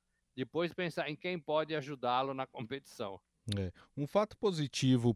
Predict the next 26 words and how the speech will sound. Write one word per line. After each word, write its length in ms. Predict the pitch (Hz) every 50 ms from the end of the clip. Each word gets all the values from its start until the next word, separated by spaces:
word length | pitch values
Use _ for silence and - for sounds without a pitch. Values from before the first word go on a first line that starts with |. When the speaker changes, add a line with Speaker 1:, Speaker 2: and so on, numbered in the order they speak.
| _ -
Speaker 2:
pro 340 | - 120 117 117 120 117 107
torcedor 500 | - 117 110 101 - 117 107 101 110 101
corintiano 840 | - 107 101 104 101 - - - 98 104 123 151 147 123 110 101 - -
é 160 | 135 127 127
que 180 | 123 - - 147
o 80 | 156
Atlético 460 | 160 156 - - 135 135 143 - - -
Paranaense 460 | - 147 143 143 143 131 127 139 -
Speaker 1:
Hum. 40 | -
Speaker 2:
tem 120 | - 151 151
jogado 400 | 151 160 156 135 139 147 147 147
com 120 | - 160
o 20 |
freio 240 | 151 - 147 151 151
de 100 | 147 151
mão 160 | 147 147 143
puxado 540 | 147 - 185 185 - - 147 131 135 139 139
também, 540 | 135 - 170 175 190 175 131 110 107 101 87 - _ _ _ _ _ _ _ _ _ _ _ -
né? 200 | 101 98 104 117 117
A 40 |
gente 280 | 113 101 107 107 - -
tem 100 | - 113
acompanhado 500 | 107 101 - 110 98 110 107 107 101 92
nas 220 | 104 104 104 95
últimas 380 | 92 98 - - 104 98 92 -
partidas. 680 | - 110 90 82 - - - 135 151 135 117 101 -